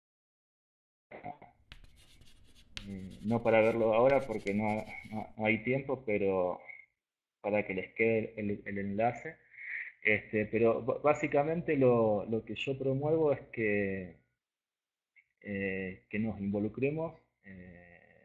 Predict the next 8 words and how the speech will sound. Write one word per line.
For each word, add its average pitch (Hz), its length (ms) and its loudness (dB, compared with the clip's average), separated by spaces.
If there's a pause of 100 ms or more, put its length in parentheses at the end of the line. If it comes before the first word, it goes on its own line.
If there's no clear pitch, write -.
(200)
nosotros 117 520 -4
mismos, 107 400 0
es 101 60 -4
decir, 104 260 -8
investigando 98 680 -4
el 104 140 -4
tema, 123 500 -2 (260)
a, 95 540 -4